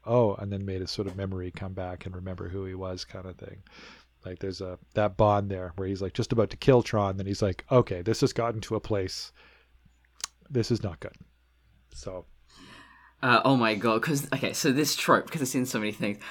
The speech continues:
Speaker 2: So there's a line here, I'm just reading Tron saying, like, "You're strong both mentally and physically," and, uh, well, hang on, what does he say after that? Uh, uh, "Now, now to prove it." I thought Optimus Prime said that in another show. <laughs>
Speaker 1: Oh, well, probably.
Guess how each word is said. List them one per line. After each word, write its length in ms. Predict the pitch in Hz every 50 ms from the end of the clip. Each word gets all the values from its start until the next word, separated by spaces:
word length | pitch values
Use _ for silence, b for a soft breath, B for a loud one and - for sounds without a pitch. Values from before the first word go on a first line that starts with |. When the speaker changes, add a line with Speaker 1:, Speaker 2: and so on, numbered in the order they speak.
| B B B
Speaker 2:
So 140 | - - 147
there's 100 | 135 131
a 60 | 131
line 400 | 127 120 127 143 151 156 160 147
here, 220 | 135 143 139 123 110
I'm 140 | 95 104 110
just 120 | 117 120
reading 400 | 127 120 110 104 104 104 104 101
Tron 300 | 98 - - 117 104 101
saying, 260 | 98 - 110 104 95 98
like, 140 | 110 113
"You're 100 | 110 107
strong 280 | 117 - - 131 113 101
both 180 | 107 104 - -
mentally 380 | 110 104 101 - 110 104 98
and 80 | 98 95
physically," 540 | 107 90 92 98 95 - 110 95 90 92 90
and, 340 | 85 82 85 82 87 87 85
uh, 300 | 90 87 82 80 82 78 -
well, 140 | 92 92 87 -
hang 140 | 92 90 85
on, 40 | 85
what 40 |
does 80 | 87 85
he 60 | 82 -
say 60 | 85 82
after 140 | 82 87
that? 300 | 82 90 90 87 87 - - -
Uh, 460 | 87 82 80 80 80 80 82 82 82 - _ b b b b b b b b b b b b b b _ _ _ _ _ - 95
uh, 100 | 95 101
"Now, 180 | 131 127 117 113 - -
now 140 | 123 131 120
to 40 | 98
prove 220 | - - 131 120 104
it." 160 | 95 - - B B B B B B - -
I 140 | 135 175 -
thought 200 | - 453 466 403
Optimus 300 | 427 427 269 220 180 -
Prime 340 | - - 165 151 156 - -
said 280 | - - 262 262 262
that 300 | - 440 - - - - -
in 140 | 160 160 160
another 380 | 160 151 143 165 160 151 156
show. 420 | 135 - - 143 156 143 113 101 - - -
<laughs> 120 | - - -
Speaker 1:
Oh, 320 | - 202 247 277 226 - B B B B B B B B B -
well, 140 | - 156 139
probably. 360 | - - 110 123 165 143 98